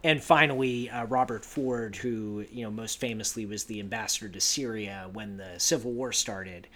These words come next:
And, you know, as, as I've alluded to a couple of times, you know, having worked as a, uh, national security policy advisor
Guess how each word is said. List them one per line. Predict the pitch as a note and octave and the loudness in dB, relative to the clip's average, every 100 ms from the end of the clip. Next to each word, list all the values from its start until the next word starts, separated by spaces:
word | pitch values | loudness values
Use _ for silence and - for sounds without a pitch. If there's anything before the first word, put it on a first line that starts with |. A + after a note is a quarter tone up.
| - - - - | -18 -16 -8 4
And, | B3 | 6
you | A3 | 8
know, | D3+ | 8
as, | D3+ D#3 | 6 4
as | D3+ E3+ D#3+ | 4 6 8
I've | D#3 | 6
alluded | C3+ B2 B2 A#2+ - | 4 -2 -2 -2 -2
to | A#2 | -4
a | |
couple | G#2 A2+ G#2+ | -6 -8 -8
of | G2 | -8
times, | - G#2 G2 F#2+ F#2+ - - | -8 -6 -6 -6 0 0 0
you | C3 A2+ | -6 -8
know, | G#2 | -6
having | A#2 A2+ G#2 G2 - G#2+ | -6 -6 -8 -10 -12 -12
worked | A2+ G#2+ - A2+ | -10 -10 -8 -2
as | - | -2
a, | G2 F#2+ F#2+ | -2 -8 -8
uh, | F#2 F2 F2 E2+ E2+ D2+ - | -6 -6 -6 -6 -6 -8 -6
national | A#2+ G#2+ A#2 G#2+ | -4 -2 -4 -2
security | G#2+ G#2+ G#2+ G2 F#2 | -2 -2 -6 -6 -10
policy | - G2 G2 A#2 | -10 -6 -4 -4
advisor | G2+ F#2+ F#2 F#2 G2+ F2+ F2 E2+ | -4 -8 -4 -2 -4 -6 -12 -12